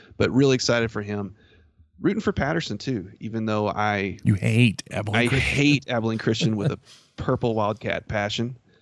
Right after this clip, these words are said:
Speaker 1: Hate. Um, but rooting for Patterson. Really thought they coached the heck out of these guys tonight.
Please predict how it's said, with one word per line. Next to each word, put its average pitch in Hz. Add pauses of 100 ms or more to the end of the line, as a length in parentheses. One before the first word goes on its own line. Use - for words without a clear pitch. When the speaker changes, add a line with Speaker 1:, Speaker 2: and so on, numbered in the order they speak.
(760)
Speaker 1:
Hate. - (360)
Um, 90 (460)
but 120 (320)
rooting 117
for 110
Patterson. 98 (720)
Really 110
thought 101
they 95 (640)
coached -
the 90
heck 113
out 98
of 98
these 90
guys 87
tonight. 87